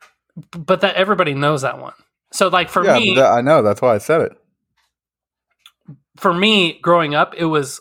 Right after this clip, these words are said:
Speaker 1: um, peanut butter and chili cheese Fritos.
Speaker 2: Chili cheese Fritos? No. That sounds gross.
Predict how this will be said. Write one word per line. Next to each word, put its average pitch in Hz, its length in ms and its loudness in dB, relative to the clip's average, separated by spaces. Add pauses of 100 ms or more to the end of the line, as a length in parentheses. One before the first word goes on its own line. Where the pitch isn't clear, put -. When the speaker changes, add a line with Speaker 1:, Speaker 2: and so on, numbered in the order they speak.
Speaker 1:
um, 135 600 2
peanut 202 340 -4
butter 196 260 2
and 151 240 0
chili 165 280 -2
cheese 156 280 -4
Fritos. 135 640 -4 (440)
Speaker 2:
Chili 120 420 -14
cheese 117 480 -16
Fritos? 120 400 -16 (120)
No. 110 560 -2 (760)
That 110 140 -6
sounds 110 240 -6
gross. 107 520 -4